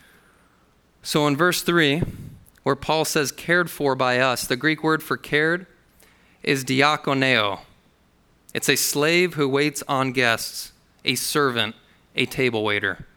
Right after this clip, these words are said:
Paul's saying, "I essentially wait on you guys. I serve you guys. You guys are just feasting. You're sitting back, relaxing,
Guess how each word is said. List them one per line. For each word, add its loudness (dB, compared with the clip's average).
Paul's -4
saying, 0
"I -2
essentially -2
wait -2
on -2
you -6
guys. -6
I 2
serve -2
you 0
guys. 0
You 2
guys 2
are 0
just -2
feasting. -2
You're 0
sitting 2
back, 2
relaxing, 2